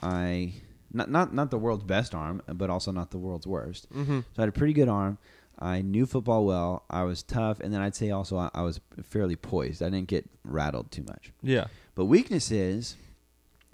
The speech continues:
Speaker 1: weaknesses was I wasn't all that quick. Like, I wasn't all that naturally athletic. Like,
Speaker 2: Mm-hmm.
Speaker 1: compared to your average Joe, probably. But, like, there's some dudes that
Speaker 2: There's
Speaker 1: are
Speaker 2: some dudes
Speaker 1: absolute
Speaker 2: that are
Speaker 1: freaks.
Speaker 2: freaks of nature.
Speaker 1: Yeah.
Speaker 2: <laughs>
Speaker 1: So I'm not, like, this, like,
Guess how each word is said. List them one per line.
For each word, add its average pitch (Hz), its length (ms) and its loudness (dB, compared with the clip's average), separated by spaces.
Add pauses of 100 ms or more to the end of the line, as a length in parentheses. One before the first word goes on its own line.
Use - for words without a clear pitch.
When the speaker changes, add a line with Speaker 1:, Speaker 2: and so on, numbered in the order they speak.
Speaker 1:
weaknesses 143 580 0
was 104 340 2
I 104 160 0
wasn't 104 480 -2 (360)
all 92 200 -2
that 87 260 -2 (140)
quick. 92 520 -2 (140)
Like, 92 160 -4
I 95 40 -2
wasn't 117 280 0
all 110 60 2
that 95 180 -2
naturally 90 520 -2
athletic. 82 640 -4
Like, 73 220 -12 (220)
Speaker 2:
Mm-hmm. 127 300 -2 (420)
Speaker 1:
compared 190 340 2
to 175 60 4
your 135 140 6
average 104 340 0
Joe, 98 240 0
probably. 110 580 -4
But, 98 180 -6
like, 87 200 -6 (240)
there's 113 160 -2
some 147 180 2
dudes 95 240 2
that 85 80 0
Speaker 2:
There's - 140 2
Speaker 1:
are - 20 -2
Speaker 2:
some 156 140 2
dudes 135 200 2
Speaker 1:
absolute 127 80 2
Speaker 2:
that 117 60 2
are 117 40 4
Speaker 1:
freaks. - 120 0
Speaker 2:
freaks 135 240 4
of 107 80 0
nature. 117 460 4
Speaker 1:
Yeah. 104 180 2
Speaker 2:
<laughs> 208 80 8
Speaker 1:
So 123 140 6
I'm 117 180 2
not, 135 200 0
like, 98 180 -2
this, - 260 -2
like, 85 180 -2